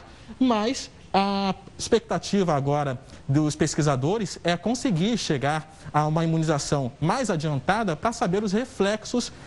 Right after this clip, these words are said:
dessa campanha de vacinação em adultos com dezoito anos ou mais. Os moradores do Complexo da Maré já estavam sendo monitorados com casos de coronavírus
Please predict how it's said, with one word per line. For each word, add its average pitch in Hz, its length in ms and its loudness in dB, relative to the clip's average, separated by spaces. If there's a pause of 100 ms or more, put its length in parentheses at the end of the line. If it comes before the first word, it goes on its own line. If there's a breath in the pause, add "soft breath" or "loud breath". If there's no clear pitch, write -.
(160 loud breath)
dessa 196 260 2
campanha 226 580 2
de 175 160 -2
vacinação 202 680 -2
em 226 100 2
adultos 196 480 0
com 202 160 0
dezoito 190 420 0
anos 170 320 0
ou 240 140 0
mais. 127 380 -2 (560 loud breath)
Os 131 80 4
moradores 170 440 4
do 156 120 0
Complexo 156 440 -4
da 147 80 2
Maré 143 280 2
já 165 80 0
estavam 165 480 0
sendo 151 320 -2
monitorados 135 760 0
com 135 140 -2
casos 147 480 0
de 151 100 -2
coronavírus 135 760 0